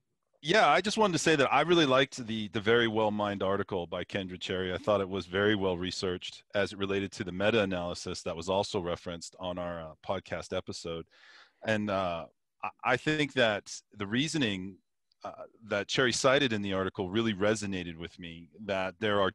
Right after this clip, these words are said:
different needs that are satisfied by the belief in a conspiracy theory, um,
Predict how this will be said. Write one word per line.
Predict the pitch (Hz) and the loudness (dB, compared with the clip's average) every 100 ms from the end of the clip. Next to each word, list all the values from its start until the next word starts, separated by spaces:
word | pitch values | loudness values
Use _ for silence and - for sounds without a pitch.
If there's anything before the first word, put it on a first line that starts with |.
| - | 0
different | 123 - 107 | -4 -2 -6
needs | 104 123 120 - | -2 -2 -2 -4
that | 90 | -4
are | |
satisfied | 85 - 110 127 - 87 82 82 82 - - | -4 -2 0 0 -4 -8 -8 -8 -14 -16 -4
by | 98 95 98 | 0 0 -2
the | 101 | -4
belief | 90 92 - | -4 -8 -8
in | |
a | 85 | -10
conspiracy | - - 90 87 - - 85 | -10 -8 -6 -6 -8 -14 -14
theory, | 87 80 82 - _ - - - - _ _ - | -10 -10 -10 -14 _ -20 -20 -20 -20 _ _ -6
um, | 107 101 | 0 0